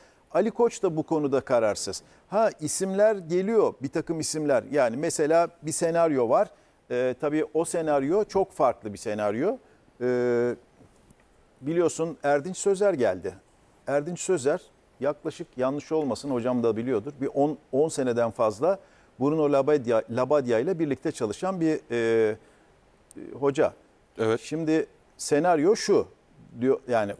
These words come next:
Speaker 1: o senaryoda Emre Belezoğlu o yanda olmaz. Erdinç Sözer olur. Mesela senaryo şu, Bruno La-, Labbadia gelecek, Erdinç Sözer yanında olacak, Emre Belezoğlu da onların üstünde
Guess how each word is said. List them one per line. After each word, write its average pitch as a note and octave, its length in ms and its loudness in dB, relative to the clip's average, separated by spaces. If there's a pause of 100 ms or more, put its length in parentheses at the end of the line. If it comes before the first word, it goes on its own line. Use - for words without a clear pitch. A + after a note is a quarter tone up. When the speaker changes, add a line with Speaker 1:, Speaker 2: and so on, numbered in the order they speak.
Speaker 1:
o E3+ 120 2
senaryoda F3+ 680 2
Emre D#3 420 -2
Belezoğlu D#3 680 2
o D3 100 4
yanda C#3+ 340 2
olmaz. B2 600 2
Erdinç B2+ 380 0
Sözer C3 360 2
olur. A2+ 400 -2 (300)
Mesela C3 240 -4
senaryo D3+ 500 0
şu, F#3 360 -2
Bruno D3 380 0
La-, A#2 140 2 (120)
Labbadia D#3+ 480 0
gelecek, F#3 460 0 (480)
Erdinç C#3+ 420 0
Sözer B2+ 440 0
yanında C3 400 -2
olacak, F#3 400 2 (200)
Emre D#3 300 0
Belezoğlu A#2+ 600 0
da G#3+ 180 2 (280)
onların D3 480 0 (140)
üstünde C#3+ 640 0